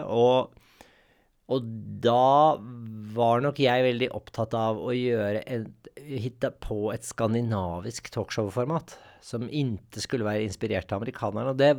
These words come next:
det var nok fordi en, en annen norsk programleder hadde, eh, just før det her forsøkt å gjøre Tonight Show.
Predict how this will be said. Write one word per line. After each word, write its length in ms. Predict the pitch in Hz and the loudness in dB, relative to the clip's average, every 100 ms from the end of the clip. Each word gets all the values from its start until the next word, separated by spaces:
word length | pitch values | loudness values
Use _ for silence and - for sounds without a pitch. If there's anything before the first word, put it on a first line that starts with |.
| 123 | 2
det 120 | 143 | 4
var 240 | 131 117 113 | 6 6 6
nok 160 | 120 - | 0 -2
fordi 220 | 147 139 - - - - - _ - | 0 -2 -4 -18 -20 -20 -20 _ -2
en, 320 | 135 135 139 - _ _ _ _ _ 135 | 2 2 0 -6 _ _ _ _ _ -4
en 180 | 131 | -2
annen 480 | 135 151 123 143 175 | 4 6 8 6 6
norsk 380 | 143 - - - | 2 0 -8 -8
programleder 560 | - 135 113 110 107 113 | 0 4 4 2 2 2
hadde, 260 | 120 123 131 - | 2 4 4 2
eh, 180 | 127 113 113 127 | -4 -4 -2 -2
just 260 | - - - | -2 -10 -2
før 240 | 135 165 | 2 4
det 80 | 165 | 4
her 240 | 127 107 92 - _ _ _ _ _ - | 4 2 -2 -12 _ _ _ _ _ -10
forsøkt 460 | - - 123 - | -6 0 0 2
å 40 | 143 | 4
gjøre 300 | 147 120 104 | 6 4 4
Tonight 380 | 180 170 104 - | 0 0 0 0
Show. 240 | 110 95 | -2 -2